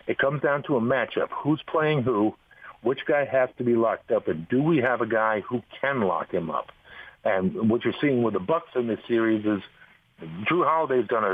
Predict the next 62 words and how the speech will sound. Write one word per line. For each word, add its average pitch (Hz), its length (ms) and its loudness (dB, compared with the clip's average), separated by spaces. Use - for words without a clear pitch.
a 98 40 -4
pretty 156 260 0
nice 131 280 0
job 123 240 2
defensively 117 680 0
on 101 260 0
Chris - 200 -4
Paul. 139 360 0
He's 120 140 0
been 127 140 0
a 120 40 2
little 123 180 2
bit 117 160 0
hot - 300 -2
and 113 100 -8
cold 117 320 0
on 101 180 2
offense, 113 540 0
but 110 120 -2
they've 160 140 0
had 185 120 2
to 185 60 -2
put 190 200 -4
P 180 140 2
J 151 160 0
Tucker 139 420 0
on, 110 240 -2
on 107 160 0
Devin 117 300 0
Booker, 107 400 0
and - 120 -6
P 160 160 -2
J 156 100 0
is 151 120 0
a 135 40 -4
little 151 180 0
too 156 180 -2
big 143 280 0
and 131 80 2
a 127 40 2
little 123 180 -2
too - 160 -8
slow 165 260 0
for 101 100 -8
Devin, 95 400 0
so 110 240 0
he's, 160 180 2
he's 160 420 -2
creeping 147 400 0
free 127 220 2
and 120 120 0
he's 135 180 0
getting 110 240 -2
a 110 100 2
lot 110 180 2
of 107 80 2
open 104 240 -2
shots, 113 380 0
and 117 100 2
that's 113 200 -2
why 110 120 0
you're 107 160 2